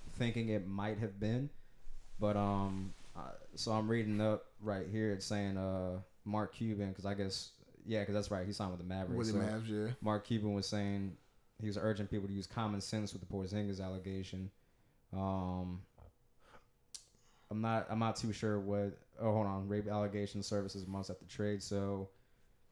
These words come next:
Speaker 2: So
Speaker 1: months
Speaker 2: it is
Speaker 1: later,
Speaker 2: a rape allegation.
Speaker 1: Yeah, so months later came the public rape allegation. Porzingis stands <coughs> accused of sexually assaulting a woman in his New York home and offering her hush money payment of sixty-eight thousand that he allegedly reneged on. And then,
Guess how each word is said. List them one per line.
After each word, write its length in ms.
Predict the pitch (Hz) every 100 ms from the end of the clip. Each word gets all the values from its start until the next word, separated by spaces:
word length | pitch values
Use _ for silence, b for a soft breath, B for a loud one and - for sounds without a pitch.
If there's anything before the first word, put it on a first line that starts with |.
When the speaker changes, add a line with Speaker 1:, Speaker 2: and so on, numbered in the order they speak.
| - - - - - -
Speaker 2:
So 100 | 107
Speaker 1:
months 140 | 131 123
Speaker 2:
it 20 |
is 40 | 127
Speaker 1:
later, 200 | 123 120
Speaker 2:
a 40 |
rape 200 | 127 -
allegation. 580 | 107 104 98 104 98 67 92
Speaker 1:
Yeah, 260 | 113 117 113
so 120 | 113
months 260 | 113 123 120
later 200 | 113 110
came 280 | 113 110 101
the 60 |
public 360 | 101 117 107 101
rape 180 | 107 104
allegation. 480 | 104 101 104 101 101
Porzingis 460 | 104 101 107 107
stands 320 | 101 110 107 -
<coughs> 160 | -
accused 320 | 175 110 101
of 280 | 104 101 98
sexually 360 | - 113 - 101
assaulting 440 | 98 110 104 104
a 40 | 95
woman 360 | 95 107 107 101
in 100 | 98
his 180 | 92
New 100 | 101
York 240 | 104 104 90
home 240 | 101 98
and 100 | 95
offering 320 | 95 101 101
her 300 | 95 98 92 -
hush 220 | 113 -
money 220 | 110 101
payment 300 | 98 104 98
of 100 | 90
sixty-eight 540 | - 107 - 104 101 -
thousand 380 | 104 101 98 95
that 120 | 92
he 100 | 101
allegedly 480 | 98 101 101 95 92
reneged 460 | 95 95 104 98
on. 300 | 101 101 101 - b b b b _ 98
And 140 | 101
then, 640 | 101 101 98 95 95 95